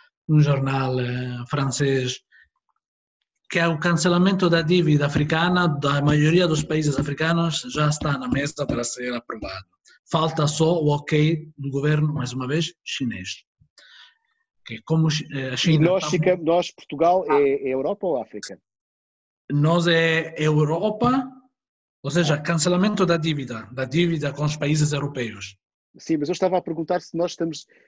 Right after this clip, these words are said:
Speaker 2: se a nossa placa, eh, tectónica nos aproxima se isso
Speaker 1: Ah.
Speaker 2: nos poderá permitir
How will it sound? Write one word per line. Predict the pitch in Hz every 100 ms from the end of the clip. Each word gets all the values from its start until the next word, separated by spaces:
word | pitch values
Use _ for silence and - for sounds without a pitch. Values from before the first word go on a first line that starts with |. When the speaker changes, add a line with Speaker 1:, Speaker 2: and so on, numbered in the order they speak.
| _
Speaker 2:
se | -
a | 160
nossa | 175 - 165
placa, | - 151 151 - - 143 165 _ _ _ _ -
eh, | 127 131 123 123 117 123 127 -
tectónica | - 131 - 143 135 131 156 165 _ _ _ -
nos | 131
aproxima | 147 151 147 - 156 147 135 160 - _ _ _
se | - 160
isso | 151
Speaker 1:
Ah. |
Speaker 2:
nos | 156 147
poderá | 156 151 190 185 _
permitir | - 151 156 - - 170